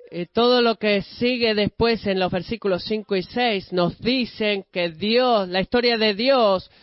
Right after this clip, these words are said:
ha interceptado e invadido nuestra historia. Para que nuestra historia, después de la intervención de Dios,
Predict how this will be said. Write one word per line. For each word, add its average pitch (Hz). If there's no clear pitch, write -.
ha 220
interceptado 233
e 196
invadido 196
nuestra 175
historia. 117
Para 190
que 208
nuestra 240
historia, 220
después 196
de 233
la 214
intervención 196
de 226
Dios, 233